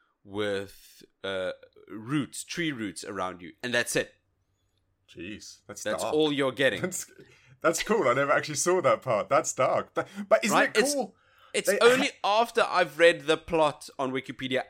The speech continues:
Speaker 1: and
Speaker 2: Yeah.
Speaker 1: in the game manual
Speaker 2: Yeah.
Speaker 1: that I realized, "Oh no, this, there's a demon in the basement, and you're being put on this altar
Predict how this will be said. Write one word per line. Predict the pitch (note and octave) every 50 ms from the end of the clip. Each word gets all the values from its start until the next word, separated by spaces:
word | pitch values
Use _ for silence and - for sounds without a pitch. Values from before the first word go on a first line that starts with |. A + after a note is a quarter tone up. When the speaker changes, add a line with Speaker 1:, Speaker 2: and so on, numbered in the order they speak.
| _
Speaker 1:
and | C3+ D3+ D#3 E3 D#3+ D3 A#2+
Speaker 2:
Yeah. | B2 A2+
Speaker 1:
in | G2 C3
the | C3+
game | A2+ - C3 B2+ C3 C3+ C3
manual | A#2+ A2+ G#2 G2+ G2 F#2 F2+ F#2+ G#2+ - - _ _ _ _ _ _ _ _ _
Speaker 2:
Yeah. | A#2 A#2 G#2+
Speaker 1:
that | - C#3+ C#3+
I | C#3 C#3
realized, | C#3 C#3+ D#3+ D#3+ E3 D#3 C3+ B2 A#2+ - - _ _ -
"Oh | D#3+ F3+ G3+ F#3 D3+ B2
no, | G#2+ G#2 A2+ C3+ C#3 C3 A2+ F#2+ D#2+ D2 D2 D2+ - _ _ _ _ _
this, | F2 F#2 B2 D3+ G3 A#3 A#3 - - - - - _ _ _ _ _ _ _ _ _ _
there's | _ B2 D3 E3+ G#3 A#3+ C4
a | B3
demon | G3 G2 A2+ C#3 E3+ G3+ G3+ F#3
in | D3+ C#3 B2
the | A#2+ G#2+
basement, | F2+ A2 G#2 G2+ G2 - - A2+ A2 A#2 - _ _ _ _ _ _ _
and | D3 D3 C#3+ B2+
you're | C3+ C#3+ F3 A#3 -
being | - A#3 G3+ F3+ D#3+
put | - - F3+ E3+ E3
on | E3 D3
this | C#3 C3+ - -
altar | - C3+ C3+ C#3 C#3 C#3 - A2 G2+ G2+ A2+